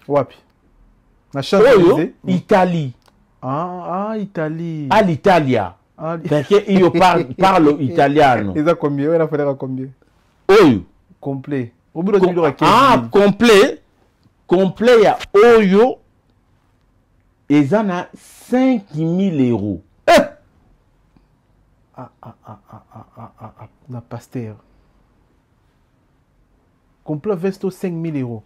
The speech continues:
Speaker 2: Complet veste oyo nga na beti. Donc, nde na beti boye.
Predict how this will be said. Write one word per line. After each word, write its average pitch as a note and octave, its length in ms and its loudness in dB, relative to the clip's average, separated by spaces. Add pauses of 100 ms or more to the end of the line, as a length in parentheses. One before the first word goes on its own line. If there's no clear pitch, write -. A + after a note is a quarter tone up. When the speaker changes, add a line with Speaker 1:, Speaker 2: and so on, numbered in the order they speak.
(180)
Speaker 2:
Complet F#3 480 2
veste D3 560 0
oyo D#3 240 6
nga C#3 180 2
na A#2 100 -2
beti. C#3 600 0 (1400)
Donc, D3+ 400 0
nde F#3+ 220 -2
na C#3+ 120 -4
beti D#3+ 380 -4
boye. G#2 480 -8